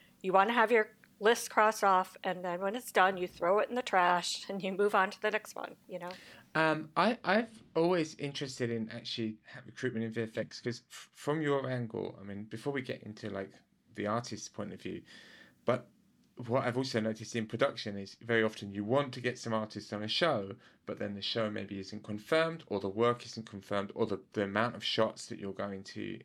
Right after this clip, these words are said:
Speaker 2: have, uh, as a vendor, uh, are variable, and you're in this position where you really need very good people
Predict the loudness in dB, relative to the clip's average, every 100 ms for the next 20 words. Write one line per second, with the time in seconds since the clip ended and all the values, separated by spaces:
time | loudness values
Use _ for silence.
0 | _ -6 -4 -4 -8 -18 -10 -8 -8 -10
1 | -4 2 2 2 -2 -8 -14 -20 -20 -20
2 | _ _ -2 0 0 -4 _ -4 -4 4
3 | 6 6 6 2 -2 -6 -4 0 2 4
4 | 2 0 -4 -4 -4 -2 -2 -2 -2 -6
5 | -2 0 0 0 0 0 0 0 0 -4
6 | -6 -8 -8 -6 -4 -4